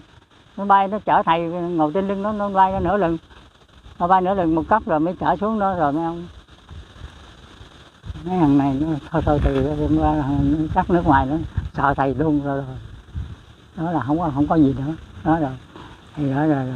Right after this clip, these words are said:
từ cái chỗ đó, đó thầy ông mới kêu nó biến ra.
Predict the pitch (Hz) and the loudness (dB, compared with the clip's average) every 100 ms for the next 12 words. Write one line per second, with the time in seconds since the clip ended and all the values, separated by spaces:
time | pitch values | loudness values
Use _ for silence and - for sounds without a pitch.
0 | 120 135 131 156 139 160 170 185 185 165 | -4 -2 2 2 2 2 2 2 0 -4
1 | - - - - - - - - - - | -12 -20 -20 -20 -20 -20 -20 -20 -20 -8
2 | 135 131 139 156 165 - 156 151 165 170 | -4 -2 0 0 0 2 4 4 2 2
3 | 196 180 156 143 | 2 0 0 -2